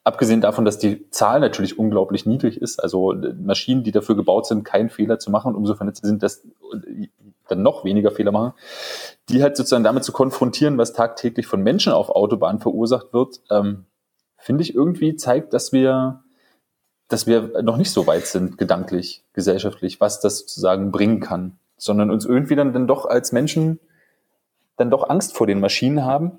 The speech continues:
Und das beginnt ja dann tatsächlich auch in dem Buch, um das mal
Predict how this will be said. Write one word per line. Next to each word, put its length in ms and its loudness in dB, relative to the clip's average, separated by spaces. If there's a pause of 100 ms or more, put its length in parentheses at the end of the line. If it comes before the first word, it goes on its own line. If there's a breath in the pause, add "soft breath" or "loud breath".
(140)
Und 160 -4
das 260 -2 (300)
beginnt 380 2
ja 60 4
dann 140 2
tatsächlich 500 -4
auch 200 0
in 60 0
dem 180 0
Buch, 460 -2 (380)
um 120 -6
das 160 -4
mal 100 -2